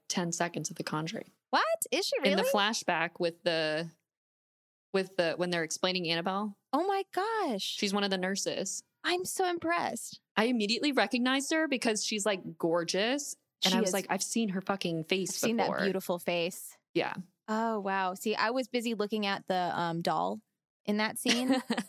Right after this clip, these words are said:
Speaker 1: <laughs>
Speaker 2: I don't do well with clown dolls, so I wasn't looking at the hot nurse. Ariana's like,
Speaker 1: <laughs>
Speaker 2: "Ooh."
Speaker 1: I'm like, "Ooh, who's that hottie?"
Speaker 2: Logging that one away.
Speaker 1: <laughs>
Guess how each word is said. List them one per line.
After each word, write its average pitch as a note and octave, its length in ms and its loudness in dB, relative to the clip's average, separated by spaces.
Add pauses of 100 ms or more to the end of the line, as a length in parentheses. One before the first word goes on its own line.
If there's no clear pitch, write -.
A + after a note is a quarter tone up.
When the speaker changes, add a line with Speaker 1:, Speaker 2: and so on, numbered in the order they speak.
Speaker 1:
<laughs> - 340 -8
Speaker 2:
I G3 100 4
don't G3+ 180 0
do G3 120 0
well G3+ 180 0
with F#3+ 140 -2
clown F#3+ 300 0
dolls, A3 300 0
so G3+ 80 0
I F#3+ 60 2
wasn't F#3 240 0
looking F#3 180 -2
at D#3 80 -4
the D#3+ 80 2
hot C#3+ 300 0
nurse. D3+ 480 -2 (220)
Ariana's C4+ 680 4
like, A#3+ 220 2
Speaker 1:
<laughs> - 40 -2
Speaker 2:
"Ooh." C#4 520 0 (640)
Speaker 1:
I'm A3+ 80 0
like, A#3+ 220 -2
"Ooh, D4+ 140 2
who's C#4 260 -4
that G4 200 0
hottie?" - 360 0
Speaker 2:
Logging C#4 380 2 (100)
that B3 240 2
one G3+ 180 0
away. F3+ 460 0 (500)
Speaker 1:
<laughs> D#4+ 500 0